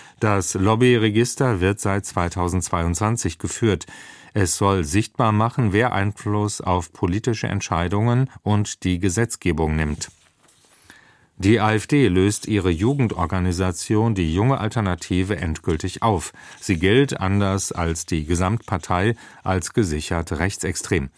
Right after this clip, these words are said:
Im Januar hatte die A F D die Auflösung beschlossen. Heute wird dieser Schritt vollzogen. Nun soll bis Ende des Jahres eine neue Jugendorganisation gegründet werden, über die die A F D mehr Kontrolle haben will.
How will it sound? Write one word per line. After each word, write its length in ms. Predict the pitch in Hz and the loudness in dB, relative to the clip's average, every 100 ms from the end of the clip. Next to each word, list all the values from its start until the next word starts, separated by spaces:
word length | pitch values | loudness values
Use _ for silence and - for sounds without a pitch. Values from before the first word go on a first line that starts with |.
| - - - | -20 -20 -2
Im 160 | 113 | 2
Januar 460 | 101 95 110 143 127 | 4 4 4 2 2
hatte 240 | 123 - | -2 -4
die 200 | 127 123 | -2 -2
A 200 | 90 95 | 0 0
F 140 | 110 - | 0 -4
D 260 | - 110 | -4 -2
die 180 | 107 101 | 0 -2
Auflösung 720 | 90 110 - 104 92 85 87 | 0 -2 -2 -2 0 0 -2
beschlossen. 580 | 82 - 98 104 139 123 | -2 -2 0 0 0 2
Heute 380 | 90 110 113 92 | 2 2 0 0
wird 360 | 85 87 - | -2 -4 -6
dieser 300 | 87 82 85 | -6 -2 -2
Schritt 280 | 82 - 101 | -2 -4 -6
vollzogen. 560 | - 95 - 123 104 76 - - - | -4 -4 0 2 2 -2 -6 -20 -6
Nun 240 | - 101 107 | 2 4 4
soll 220 | 101 98 | 4 2
bis 220 | 92 87 | 2 0
Ende 200 | 104 113 | 0 0
des 220 | 107 98 | 0 0
Jahres 440 | 98 87 98 107 - | 0 0 0 -2 -2
eine 220 | 92 95 | -2 0
neue 380 | 90 92 107 101 | 2 2 4 2
Jugendorganisation 1200 | 78 90 92 82 82 90 87 80 82 80 95 85 | 2 -2 -2 -4 -4 -2 -2 -2 -4 -2 -2 -2
gegründet 500 | 85 - 92 104 92 | -2 -2 0 0 0
werden, 320 | 101 107 117 - - - - | 0 0 0 -2 -16 -20 -2
über 400 | 120 117 110 107 | 2 4 4 2
die 260 | 104 107 | 2 2
die 260 | 98 104 104 | 2 2 2
A 180 | 95 101 | 0 0
F 180 | 104 - | -2 -2
D 180 | 110 107 | 0 0
mehr 200 | 101 101 | 0 0
Kontrolle 440 | 113 107 131 117 | -2 -2 0 0
haben 280 | 71 76 76 | 0 -2 -2
will. 220 | 82 73 | -2 -2